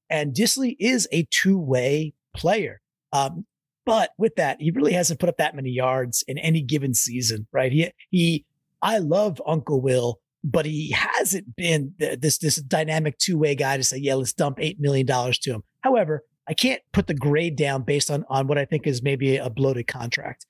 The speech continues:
So for the room, I mean, Parkinson, big target. Let's see if he could do something in this year three that's a little more interesting. Not even sure he really has to. But if you're looking at the package of when they, when they go eleven personnel, you got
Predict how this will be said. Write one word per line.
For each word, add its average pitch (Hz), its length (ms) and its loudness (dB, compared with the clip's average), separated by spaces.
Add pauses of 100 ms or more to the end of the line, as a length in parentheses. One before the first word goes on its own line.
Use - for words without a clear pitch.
(140)
So 160 340 2 (380)
for 180 100 -2
the 151 100 2
room, 202 380 4
I - 140 -20
mean, 143 200 -10
Parkinson, 202 600 0 (180)
big 180 220 -2
target. 180 480 0 (320)
Let's 160 220 0
see 175 180 0
if - 100 -4
he 175 100 2
could 151 120 0
do 165 120 4
something 170 540 0
in 170 100 2
this 160 200 2
year 165 260 0
three 175 160 2
that's 160 180 2
a 170 40 -2
little 160 140 4
more 156 180 -2
interesting. 165 540 0 (320)
Not 151 180 2
even 165 140 0
sure 170 200 0
he 143 80 2
really 143 280 2
has 175 320 -4
to. 196 260 2 (400)
But 135 80 0
if - 80 -4
you're 175 60 2
looking 196 200 2
at 180 100 -2
the 160 100 2
package 160 480 -2
of 156 120 0
when 147 240 -2
they, 135 100 2
when 139 200 0
they 135 120 2
go 139 220 0
eleven 160 320 2
personnel, 160 640 0 (640)
you 143 100 0
got 120 160 -2